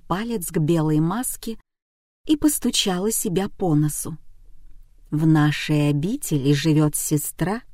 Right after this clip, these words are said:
которая служит в доме матери и ребенка, и я расспрашивала ее об этой миссис. Она попадает туда уже во второй раз.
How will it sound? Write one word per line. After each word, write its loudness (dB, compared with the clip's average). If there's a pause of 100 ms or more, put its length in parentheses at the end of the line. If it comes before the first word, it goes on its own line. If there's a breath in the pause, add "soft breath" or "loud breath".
(320)
которая 2
служит 2
в 2
доме 4
матери 0
и 0
ребенка, -2 (600 soft breath)
и 0
я 2
расспрашивала -2
ее 0
об 2
этой 0
миссис. -2 (880)
Она 2
попадает 0
туда 0
уже 2
во 4
второй 0
раз. -4